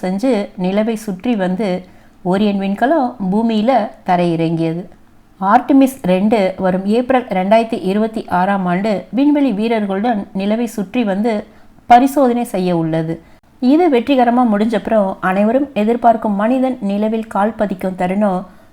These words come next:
ரெண்டாயிரத்தி இருபத்தி ஏழாம் ஆண்டு ஆர்டிமிஸ் தேர்ட் மூலம் நடைபெற உள்ளது. அமெரிக்காவின் அப்பல்லோ மற்றும் ஆர்டிமிஸ் திட்டம் மாதிரி சீனாவும் தன்னோட சாங்கி திட்டம் மூலம் ரெண்டாயிரத்தி முப்பதுல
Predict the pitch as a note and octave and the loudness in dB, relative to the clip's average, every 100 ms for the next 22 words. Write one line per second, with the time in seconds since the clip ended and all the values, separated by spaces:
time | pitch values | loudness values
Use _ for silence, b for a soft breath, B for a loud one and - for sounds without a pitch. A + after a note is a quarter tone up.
0 | _ A3 C4+ E4+ E4 C#4+ B3 A3+ B3+ C4 | _ 0 2 6 4 4 0 0 0 0
1 | B3 - G3+ A3 G#3+ G3 G#3 A3 G3 - | -4 -2 0 2 2 0 -2 -2 -4 -4
2 | F#3 A3 A3 A3+ A#3+ - - C4 C4+ B3 | -2 0 -2 -4 -4 -8 -4 0 2 2
3 | G3 A3+ G#3+ - F3+ E3+ E3+ E3+ E3 E3 | 0 0 -2 -2 -4 -2 -2 0 0 0
4 | E3 E3+ - _ _ - A3+ C#4 D4+ D4 | -4 -6 -16 _ _ -6 4 4 6 4
5 | C4+ B3+ G3+ F#3+ A#3+ A#3+ A3+ G3 G#3+ G#3 | 2 2 0 -2 0 0 2 0 -2 -6
6 | F#3 G3+ - G#3 G#3 F#3 F3+ F3 F3+ B3 | -4 -2 0 -2 -2 -6 -4 -4 -2 -2
7 | G#3 G#3 - - F#3+ G#3+ B3 C#4+ B3 - | -4 -6 -8 -6 -4 -2 0 0 -2 -8
8 | - B3 A#3+ A3+ A#3 B3+ D4+ C#4 B3+ F#3+ | -2 0 0 -2 -2 0 0 -2 -4 -4
9 | G3 G3 A3 F#3+ - b b b G#3+ B3 | -4 -2 0 -2 -4 b b b -4 0
10 | C4 C4 B3 A3+ G3+ G3+ G#3+ G#3+ A3 | 2 2 2 -2 -2 -2 -2 2 2